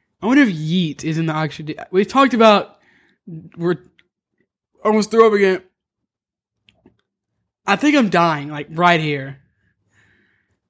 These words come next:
We've talked about dumb words that I think might be in the dictionary, but I've never actually looked up, 'cause I clearly care,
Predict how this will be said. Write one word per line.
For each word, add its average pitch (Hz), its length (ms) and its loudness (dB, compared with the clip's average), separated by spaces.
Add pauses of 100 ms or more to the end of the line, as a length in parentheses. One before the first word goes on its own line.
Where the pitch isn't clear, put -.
We've 190 220 0
talked 254 420 2
about 185 680 0 (760)
dumb 214 340 4
words 180 800 -2 (560)
that 175 280 0
I 170 120 0
think 202 320 2
might 185 240 2
be 185 80 2
in 180 60 2
the 170 60 2
dictionary, 175 360 0
but 156 100 -4
I've 151 100 -6
never 185 200 0
actually 151 340 -2
looked 139 140 -6
up, 139 340 0 (240)
'cause 156 160 -2
I - 20 0
clearly 165 360 4
care, 143 440 -2